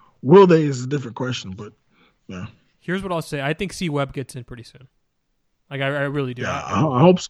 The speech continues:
Speaker 1: I hope so.
Speaker 2: Yeah,
Speaker 1: Like,
Speaker 2: he,
Speaker 1: golly.
Speaker 2: he's earned it. Yeah.
Speaker 1: <laughs> And Ben Wallace. Like, golly, you can't, like, <sighs>
Speaker 2: Yeah.
Speaker 1: it's out of my hands.
Speaker 2: They've,
Speaker 1: <laughs>
Speaker 2: they've made some questionable calls over the years. But, um,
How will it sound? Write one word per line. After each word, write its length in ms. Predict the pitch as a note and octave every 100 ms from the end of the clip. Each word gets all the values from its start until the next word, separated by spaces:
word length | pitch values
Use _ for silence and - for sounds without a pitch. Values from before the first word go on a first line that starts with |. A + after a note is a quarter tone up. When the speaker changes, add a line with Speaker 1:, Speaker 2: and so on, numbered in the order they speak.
| -
Speaker 1:
I 80 | A2+
hope 180 | F3+ F3
so. 240 | G#2+ G#2+ - _ _ _ _
Speaker 2:
Yeah, 260 | D3 B2+ B2
Speaker 1:
Like, 100 | C#3
Speaker 2:
he, 60 |
Speaker 1:
golly. 300 | D3+ C#3+ B2
Speaker 2:
he's 140 | A#2+ D#3+
earned 200 | D#3+ C#3
it. 160 | B2+ -
Yeah. 220 | C3+ A#2+ _ - -
Speaker 1:
<laughs> 140 | - - _ _ -
And 240 | F#3 F#3+
Ben 140 | E3+ D3
Wallace. 540 | B2+ A2 E2 - - -
Like, 200 | G2+ F#2+ _ -
golly, 580 | D3+ D3+ B2 G#2 G3 A3
you 140 | D3+
can't, 240 | D#3 F#3+ C3
like, 220 | D3+ D3 - - - _ - _ _ - - - - - - -
<sighs> 20 | D#3+ D#3 G2 - - - - _ _ _ -
Speaker 2:
Yeah. 260 | D3 C3+ -
Speaker 1:
it's 120 | -
out 140 | D#3+
of 40 | E3+
my 140 | E3+ D#3
hands. 380 | B2+ G#2 - - _
Speaker 2:
They've, 320 | D#3 D3 G#3+
Speaker 1:
<laughs> 180 | A3 D3+
Speaker 2:
they've 220 | D3+ D#3+
made 240 | D3+ D#3+ -
some 100 | C#3+
questionable 420 | D3+ C#3 C#3 C3+
calls 240 | C3+ B2
over 120 | A#2+
the 80 | A2+
years. 320 | A2+ A2+ - _ -
But, 260 | D#3 C#3+ - -
um, 420 | C#3 C#3 C3 B2